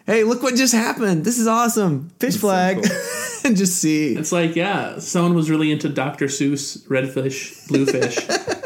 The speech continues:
Speaker 1: <laughs>
Speaker 3: and also
Speaker 2: Oh,
Speaker 3: flags.
Speaker 2: yeah.
Speaker 1: You know, it's some kind of oriental feel to it. I don't know. It just, I don't know. I'm very interested. I wanna know. So if you out there in listener land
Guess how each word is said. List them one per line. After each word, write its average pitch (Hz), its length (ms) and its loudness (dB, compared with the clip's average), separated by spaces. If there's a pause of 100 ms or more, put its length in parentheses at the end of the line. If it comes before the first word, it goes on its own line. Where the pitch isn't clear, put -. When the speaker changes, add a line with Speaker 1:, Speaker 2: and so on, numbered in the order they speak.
(380)
Speaker 1:
<laughs> 349 40 -4
Speaker 3:
and 143 180 2
also 139 300 0
Speaker 2:
Oh, 135 60 0
Speaker 3:
flags. 139 400 4
Speaker 2:
yeah. 135 340 2 (640)
Speaker 1:
You 233 80 2
know, 330 200 0
it's 196 160 0
some 294 200 -4
kind 262 160 -2
of - 100 -6
oriental 202 680 0
feel 202 360 -2
to - 140 -4
it. - 100 -6
I 240 100 -2
don't 359 160 0
know. 349 240 2
It 185 140 2
just, - 260 -6 (400)
I - 120 -2
don't - 120 -2
know. 214 260 0
I'm - 120 -6
very 170 240 -2
interested. - 560 -4 (920)
I 131 60 0
wanna 156 180 2
know. 147 120 2
So 151 180 0
if 143 120 -6
you 220 220 4
out 180 240 2
there 151 260 2
in 143 140 2
listener 139 320 0
land 123 440 0